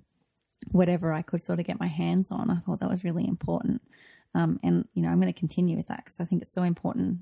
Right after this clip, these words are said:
Like, I wanna have more in there for dads, but it's just so hard. There's no real, like, one thing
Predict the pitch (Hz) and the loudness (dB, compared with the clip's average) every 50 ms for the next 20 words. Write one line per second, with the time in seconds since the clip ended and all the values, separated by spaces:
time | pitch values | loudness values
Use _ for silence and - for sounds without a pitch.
0 | 226 - - 185 180 - - 180 175 180 196 196 185 175 175 165 180 196 170 170 | -6 -6 -4 -6 -4 -2 -2 2 2 4 4 2 2 2 0 2 4 6 6 6
1 | 165 170 170 170 165 165 165 165 - - - - 170 180 190 180 - 190 - - | 6 6 6 4 4 4 2 0 0 -4 -4 -2 0 0 0 -2 -4 -6 -12 -8
2 | _ - 170 160 - - - - 190 180 - - 180 190 190 165 180 175 175 185 | _ -2 -2 -2 -2 -6 -6 -6 -4 -4 -2 -2 0 0 0 0 0 0 2 0
3 | 175 165 170 165 - 180 175 170 170 165 156 160 170 170 165 160 156 160 - - | 0 0 0 0 2 2 2 4 2 2 0 0 0 0 0 0 -2 -2 -4 -6
4 | - - - - - - _ _ _ _ _ - 170 175 175 175 170 160 156 - | -10 -14 -20 -20 -20 -20 _ _ _ _ _ 2 4 6 6 6 4 4 2 2
5 | - 170 175 170 160 - 160 | 2 4 4 4 4 2 0